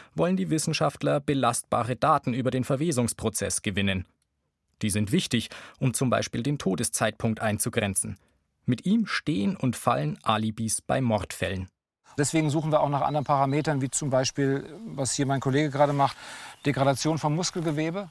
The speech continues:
Speaker 2: Proteine, die entsprechend sich abbauen im Laufe der Verwesung. Eine weitere Idee ist, dass wir uns so die Flora und Fauna der Kadaver angucken, also das sogenannte Mikrobiom,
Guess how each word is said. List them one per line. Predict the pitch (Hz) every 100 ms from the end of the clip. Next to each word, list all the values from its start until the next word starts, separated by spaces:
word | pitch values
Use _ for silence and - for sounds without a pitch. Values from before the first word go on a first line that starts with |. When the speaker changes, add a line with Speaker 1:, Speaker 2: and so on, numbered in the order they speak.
| -
Speaker 2:
Proteine, | 151 135 139 143 170 165 143
die | 143 143
entsprechend | 143 135 - 131 139
sich | 127 151
abbauen | 165 - 143 147
im | 135
Laufe | 120 135 131 143 123
der | 135
Verwesung. | - 135 135 143 135 139 131 - - - - - - - 135
Eine | 127
weitere | 131 156 156
Idee | 127 135 202 170
ist, | 156 -
dass | 151 156
wir | 147
uns | 156 135 -
so | 147
die | 131 131
Flora | 135 151 156
und | 135
Fauna | 135 156 180 131
der | 127
Kadaver | 127 117 120 127
angucken, | 135 135 165 165 202 175
also | 131 123
das | -
sogenannte | 139 131 131 123
Mikrobiom, | 123 151 - 131 120 117 131 214